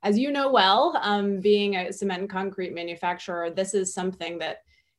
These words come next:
is super, super key to considering really both your scope one, scope two, and scope three emissions as companies are thinking through their strategies. I'd love to dig a little deeper, um, into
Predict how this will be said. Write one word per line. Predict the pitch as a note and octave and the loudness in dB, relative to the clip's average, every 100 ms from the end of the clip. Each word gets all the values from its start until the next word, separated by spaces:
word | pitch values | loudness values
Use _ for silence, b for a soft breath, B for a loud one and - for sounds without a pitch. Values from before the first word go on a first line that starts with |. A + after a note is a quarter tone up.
| - | -2
is | G3 G3 - - | 0 0 -6 -14
super, | - - G3+ G#3 G3+ | -6 0 0 2 0
super | G3 G3 F#3+ F3+ F3 | 0 -2 -2 -4 -6
key | - F3+ F#3 A#3+ C#4 | -8 -6 -4 -4 -6
to | - F#3 | -6 -6
considering | - F#3 F3+ F3 F3+ F3+ F#3+ F#3+ | -4 -4 -4 -4 -2 -2 -2 -4
really | F3 F3 | -4 -4
both | D#3+ E3+ E3+ | -4 -6 -6
your | E3+ - | -10 -12
scope | - F3+ E3+ G3 | -8 -4 -2 0
one, | G#3 G3+ G3+ | 2 4 2
scope | G3 E3+ E3 | -2 -6 -8
two, | - F3 E3+ | -8 -6 -6
and | D#3+ E3+ | -8 -10
scope | - E3 D#3+ | -8 -10 -8
three | E3 D#3+ | -10 -10
emissions | D#3+ D3+ D3 C#3+ D3 C#3+ - | -10 -12 -12 -12 -12 -14 -10
as | D3+ - | -12 -10
companies | D3+ D3+ D3 | -12 -12 -12
are | D3 | -14
thinking | C#3+ C#3+ D3 | -14 -14 -14
through | C#3 | -14
their | - C3+ | -16 -16
strategies. | - C#3 C3 - - - _ b b b b b C#4 | -12 -12 -12 -14 -16 -18 _ b b b b b -2
I'd | C#4+ | 2
love | F4 | 2
to | C5 B3+ | 2 4
dig | B3 B3 | 4 4
a | |
little | B3 A#3+ | 4 2
deeper, | G3+ F#3+ F#3+ C4 C#4+ C#4+ - | 2 0 0 0 2 0 -2
um, | F#3+ F#3 F#3 | -2 -2 -2
into | F#3+ G3+ G3+ G3+ G3 F#3 - - - | -2 0 0 0 0 0 -2 -8 -16